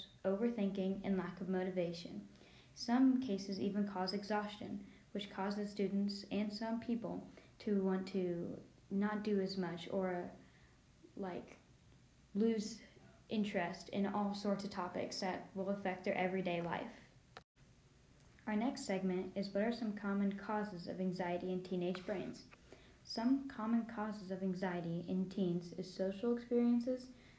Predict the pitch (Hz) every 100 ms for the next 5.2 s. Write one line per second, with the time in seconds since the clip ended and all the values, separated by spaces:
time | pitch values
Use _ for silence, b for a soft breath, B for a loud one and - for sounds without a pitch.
0 | B - - - - - 220 208 240 214
1 | 196 180 180 185 - - - - 208 190
2 | 208 208 - 196 190 175 175 180 - -
3 | - B B B - 240 262 262 208 190
4 | 190 190 196 233 233 - - 233 214 170
5 | -